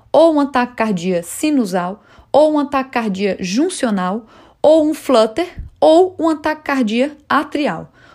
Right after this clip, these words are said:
O que que vai diferenciar cada uma dessas arritmias? É justamente o quarto e último passo,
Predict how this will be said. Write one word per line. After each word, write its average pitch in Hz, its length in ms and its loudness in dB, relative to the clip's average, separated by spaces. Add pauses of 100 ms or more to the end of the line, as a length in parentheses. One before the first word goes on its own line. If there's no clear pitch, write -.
O - 140 -2
que 415 320 2
que 415 140 0
vai 311 180 -2
diferenciar 262 880 0
cada 320 360 -2
uma 294 240 0
dessas 262 520 -2
arritmias? 233 840 -4 (260)
É 269 180 2
justamente 262 800 -2
o - 20 -6
quarto 233 440 -4
e 277 40 -4
último 254 340 -6
passo, 180 380 -10